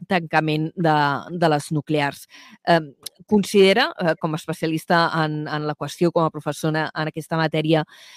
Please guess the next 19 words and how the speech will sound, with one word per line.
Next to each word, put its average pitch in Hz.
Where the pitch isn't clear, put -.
que 220
l'estat 202
espanyol 175
podria 175
arribar 156
a -
fer 151
marxa 151
enrere 147
o 170
ja 170
és -
massa 151
tard 117
en 156
l'estadi 147
en 139
què 135
estem? 107